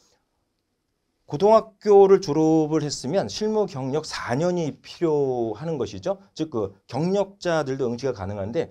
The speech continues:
기계 분야 종사자로서 고등학교 졸업 이후에 실무 경력 사 년을 갖고 있으면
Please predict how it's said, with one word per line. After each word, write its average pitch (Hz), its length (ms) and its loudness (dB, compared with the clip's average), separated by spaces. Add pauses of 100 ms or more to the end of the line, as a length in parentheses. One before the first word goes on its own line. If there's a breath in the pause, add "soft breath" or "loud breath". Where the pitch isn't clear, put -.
(160 loud breath)
기계 175 240 -2
분야 151 540 -2 (160)
종사자로서 139 1000 -4 (220 soft breath)
고등학교 151 560 -2
졸업 123 360 -4
이후에 139 440 -4 (140)
실무 185 420 -8
경력 131 400 -6
사 92 300 -10
년을 147 380 -6
갖고 98 260 -12
있으면 165 420 -10